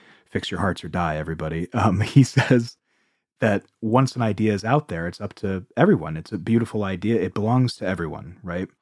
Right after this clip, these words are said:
And I think that it's important to consider death of the author as a framework because there are plenty of people who Harry Potter is very important to,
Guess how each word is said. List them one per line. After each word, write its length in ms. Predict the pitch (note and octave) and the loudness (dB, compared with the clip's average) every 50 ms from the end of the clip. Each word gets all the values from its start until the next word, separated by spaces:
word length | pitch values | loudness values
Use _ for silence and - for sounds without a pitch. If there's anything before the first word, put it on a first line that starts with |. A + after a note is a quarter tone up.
| _ _ _ _ _ _ _ _ _ _ | _ _ _ _ _ _ _ _ _ _
And 400 | - G#2+ G2+ G2+ G#2 G2 G2 F#2 - _ - | -6 -2 0 0 2 2 0 -2 -4 _ -6
I 140 | - G#2 G#2 | -2 -2 -2
think 320 | - - A#2+ A#2+ A2+ - | -2 0 0 0 0 0
that 240 | - G#2+ G2 F#2+ - _ - _ _ _ _ _ _ _ _ _ _ _ _ _ _ _ _ _ _ _ _ _ _ _ _ _ _ _ _ _ _ _ _ _ _ _ _ _ _ - | -2 -2 0 0 -2 _ -10 _ _ _ _ _ _ _ _ _ _ _ _ _ _ _ _ _ _ _ _ _ _ _ _ _ _ _ _ _ _ _ _ _ _ _ _ _ _ -2
it's 220 | A#2+ A2+ - - | -2 -2 -2 -2
important 640 | A2 G#2 F#2 - - - C3+ C#3 C3+ B2+ B2 A2 - | -4 -4 -4 -4 2 4 4 4 4 2 0 -2 -2
to 240 | - - G2 F#2+ F2+ - _ - | -6 -8 -6 -6 -8 -10 _ -16
consider 840 | - - F#2 E2+ - - - - E3 E3 C3 F2+ C#2+ C#2 - - _ _ _ _ _ _ _ _ - | -10 -10 -10 -10 -10 -8 0 2 4 4 4 2 -2 -6 -14 -18 _ _ _ _ _ _ _ _ -8
death 240 | - G#2+ G#2+ - | -6 -6 -6 -6
of 100 | G#2 F2+ | -8 -6
the 120 | F2+ F#2 F2+ | -4 -4 -2
author 320 | F2+ F2+ F2+ - - F2 | -2 -4 -4 -6 -8 -10
as 120 | E2 E2 - | -10 -12 -14
a 60 | E2 | -18
framework 720 | - - - A#2 B2+ C3+ B2+ F#2+ D#2 D2 D2 - - _ _ _ - | -10 -2 0 2 4 4 4 2 0 -6 -10 -12 -16 _ _ _ -10
because 460 | G#2+ F#2+ - - G#2+ G2 G2 F2 - | -10 -8 -6 -4 -2 -2 -2 -4 -4
there 140 | - G2+ G2 | -4 -4 -4
are 60 | F#2 | -4
plenty 460 | F2 - - - - C#3+ E3 F#3+ G3 | -6 -8 -8 0 2 6 8 8 8
of 120 | G3 F3 - | 8 6 4
people 440 | - E3 C3+ - - - G2 - _ _ _ _ _ _ _ _ | 4 4 4 4 0 -10 -16 -18 _ _ _ _ _ _ _ _
who 440 | - - A2+ A2 G#2+ G#2 G2+ G2 F#2+ _ _ _ _ _ _ _ _ _ _ _ - | -6 0 2 2 2 2 0 -2 -4 _ _ _ _ _ _ _ _ _ _ _ -12
Harry 240 | - - B2+ B2 A#2+ | -4 0 2 4 4
Potter 360 | A#2+ - - A2+ A2+ A2+ G#2 | 2 2 2 2 2 2 0
is 140 | G2 F2+ - - | 0 -2 -4 -6
very 400 | - - C3+ B2+ B2+ B2+ B2 A#2 | 0 4 6 6 6 6 2 0
important 520 | A2+ G#2 - - G2 G2 - F2 F2 D#2+ | 0 -2 -6 -8 -10 -8 -8 -8 -10 -10
to, 260 | - - C#2+ C#2 - | -12 -16 -18 -18 -20